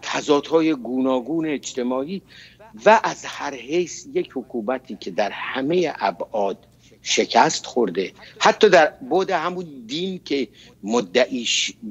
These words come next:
بوده بدترین رفتار رو کرده و، اه،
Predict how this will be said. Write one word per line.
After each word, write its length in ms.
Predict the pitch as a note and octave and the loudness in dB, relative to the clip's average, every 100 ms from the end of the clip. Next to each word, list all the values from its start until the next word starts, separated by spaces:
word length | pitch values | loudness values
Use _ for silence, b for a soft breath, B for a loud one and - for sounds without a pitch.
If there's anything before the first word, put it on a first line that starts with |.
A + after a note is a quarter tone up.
| G2+ | -8
بوده 520 | A#2 A2+ B2 C#3+ C#3 - B B B - | -4 2 4 4 2 -6 B B B 0
بدترین 640 | D3+ D#3 - D#3 F#3 G3+ - | 0 0 -2 0 2 0 -4
رفتار 720 | C3+ B2+ B2+ - C#3 D#3 E3 - - | -6 -2 -2 -4 -2 -2 -2 -6 -14
رو 200 | C3 C3+ | -10 -8
کرده 460 | - C3+ A#2+ B2 B2+ | -4 -2 -2 -6 -6
و، 200 | B2+ C3 - B B B | -4 -4 -6 B B B
اه، 100 | A2 | -4